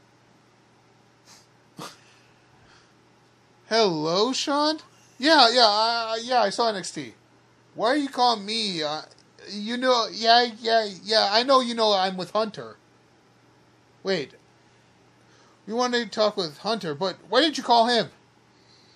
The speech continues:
Oh, because your kids have your phone playing games,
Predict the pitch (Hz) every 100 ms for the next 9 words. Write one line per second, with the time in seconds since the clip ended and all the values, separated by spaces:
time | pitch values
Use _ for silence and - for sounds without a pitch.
0 | _ - _ - 180 175 165 160 156 151
1 | - 170 156 151 139 147 - 175 170 170
2 | 151 135 - _ _ _ _ 147 156 208
3 | 226 - 175 139 131 131 - 180 156 151
4 | 175 180 147 143